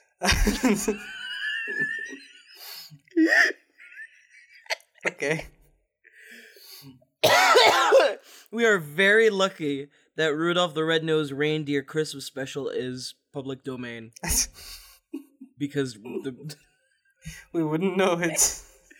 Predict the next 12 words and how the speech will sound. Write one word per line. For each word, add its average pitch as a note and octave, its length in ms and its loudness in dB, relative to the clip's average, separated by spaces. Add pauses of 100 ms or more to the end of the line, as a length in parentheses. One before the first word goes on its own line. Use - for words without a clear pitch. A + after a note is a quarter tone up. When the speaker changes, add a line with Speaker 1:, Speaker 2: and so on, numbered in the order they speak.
(360)
Speaker 2:
Yeah, C#4+ 340 -4
because D#4 360 -4
the F4+ 100 -4
reindeer D#4 520 -4
games C#4 320 -8
are A#3+ 260 0
in G3+ 100 -2
that F3 200 -6
special. - 560 -10 (100)
Speaker 1:
Yeah. D#3 140 -14 (1200)
Speaker 2:
All D3 80 -2
right. D3 180 -2